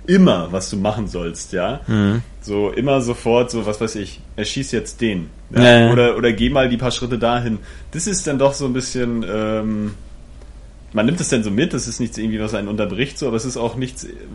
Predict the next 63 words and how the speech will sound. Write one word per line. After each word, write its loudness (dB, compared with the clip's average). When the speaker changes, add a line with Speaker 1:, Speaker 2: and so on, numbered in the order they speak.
Speaker 1:
wo -8
man 0
jetzt -4
das -10
Gefühl -6
hat, -6
aus -8
einfachen -4
Funktionen -4
entsteht -2
ein -8
komplexeres -4
Gameplay. -2
Ja, 0
es -2
wird -2
dir 4
halt 2
immer 2
wieder 2
erklärt, 0
dass -4
du -6
diese -6
Sachen -2
so -2
und -2
so -4
einsetzen -8
musst. -8
Aber 4
bei 6
Tomb 4
Raider 4
muss 0
man 2
einfach 2
mal 2
sagen, 0
also -4
ich, -8
ähm, -8
klar, 2
das -6
hat -4
wahrscheinlich -6
viel -8
Kritik -12
bekommen, -6
weil 0
es -8
einfach -4
nicht -4
mehr -4
ist -10
wie -6
die -6
alten -6
Tomb -10
Raider, -6
so 2
Speaker 2:
Ja. 6
Speaker 1:
richtig. -6